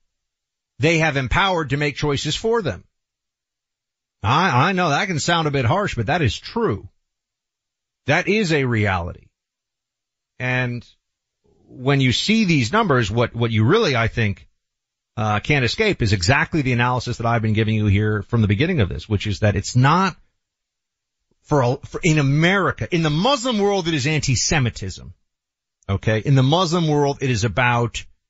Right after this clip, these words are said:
uh, Jews. That is where the hatred comes from. And you see this, I mean, the, the amount of, and those of you who were, uh, you know, military, uh, you know exactly what I'm talking about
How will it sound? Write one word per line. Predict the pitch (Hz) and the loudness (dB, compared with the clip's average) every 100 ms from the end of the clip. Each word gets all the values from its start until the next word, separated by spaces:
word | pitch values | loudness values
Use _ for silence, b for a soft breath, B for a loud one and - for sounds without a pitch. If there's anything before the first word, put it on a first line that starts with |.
| _ _ _ | _ _ _
uh, | 107 107 104 104 110 | -6 -2 -2 -4 -8
Jews. | 85 92 135 110 90 - - - _ _ _ _ _ - | -4 0 0 0 -4 -12 -18 -20 _ _ _ _ _ -4
That | 92 135 147 | 2 2 2
is | 143 135 117 - _ _ | 0 -2 -4 -10 _ _
where | 113 104 120 135 131 | -4 2 2 4 2
the | 113 110 | 0 -2
hatred | - 127 113 - 110 95 87 | -4 -4 -4 -6 -4 -4 -4
comes | 71 - - | -8 -10 -18
from. | - _ _ _ _ _ _ _ _ _ | -20 _ _ _ _ _ _ _ _ _
And | 98 92 95 | 0 0 -2
you | 104 | -6
see | - 131 | -4 0
this, | 113 113 - - | 4 2 2 0
I | 113 | 2
mean, | 113 104 | 4 2
the, | 104 101 90 _ _ _ | 2 0 -4 _ _ _
the | 113 131 | 0 2
amount | 127 151 180 220 185 | 2 2 2 2 0
of, | 127 | 0
and | 117 120 | -2 0
those | 156 123 | 0 0
of | |
you | 127 | 0
who | 107 101 | 0 0
were, | 101 95 95 | 0 2 2
uh, | 92 87 90 _ _ _ | 2 0 -2 _ _ _
you | 107 | -6
know, | 92 87 - | -4 -6 -4
military, | 113 104 101 - 101 98 95 92 | 2 2 2 2 2 2 2 0
uh, | 90 90 | 0 0
you | 101 | 2
know | 101 95 | 2 0
exactly | - 98 95 | 0 0 -2
what | 92 | -2
I'm | 98 | 0
talking | 92 95 | 0 0
about | 90 90 | -2 -2